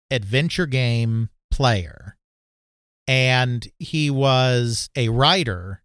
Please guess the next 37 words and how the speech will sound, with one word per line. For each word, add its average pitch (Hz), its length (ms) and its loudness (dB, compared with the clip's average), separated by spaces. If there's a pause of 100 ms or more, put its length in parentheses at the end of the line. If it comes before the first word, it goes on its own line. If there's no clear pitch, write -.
(100)
that 139 240 -2
reviewed 143 400 -2
software 139 500 0
for 120 120 -8
Soft 135 300 -2
Talk 123 240 -2
magazine, 113 560 -4
which 95 160 -6
existed 113 580 -4
for 120 260 0
a 107 60 0
few 143 200 -2
years 123 300 2
in 120 80 0
the 117 80 0
early 113 260 0
eighties 110 380 0
and 110 100 -2
was 104 140 -2
kind 117 260 2
of, 104 180 -2 (540)
it 143 140 -2
wasn't 156 360 0
put 151 140 0
out 143 220 2
by 123 160 0
Apple, 110 280 -6
but 107 140 -6
it 110 80 -8
kind 135 220 -2
of 110 40 -4
became 120 380 -2
the 123 200 -4 (120)
default 131 640 0 (200)
Apple 123 580 0
magazine 113 640 0
that 101 200 -6